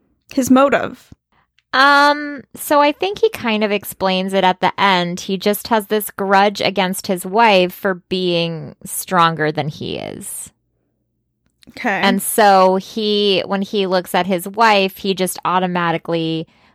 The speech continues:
Speaker 2: puts it on all women. And he hates,
Speaker 1: Sure.
Speaker 2: he just hates women.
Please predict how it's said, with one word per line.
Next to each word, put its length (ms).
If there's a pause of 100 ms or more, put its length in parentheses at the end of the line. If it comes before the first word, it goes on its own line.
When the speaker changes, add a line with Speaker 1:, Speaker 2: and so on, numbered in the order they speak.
(100)
Speaker 2:
puts 300
it 100
on 280 (340)
all 300
women. 480 (500)
And 160
he 180
hates, 120
Speaker 1:
Sure. 200
Speaker 2:
he 220
just 240
hates 260
women. 420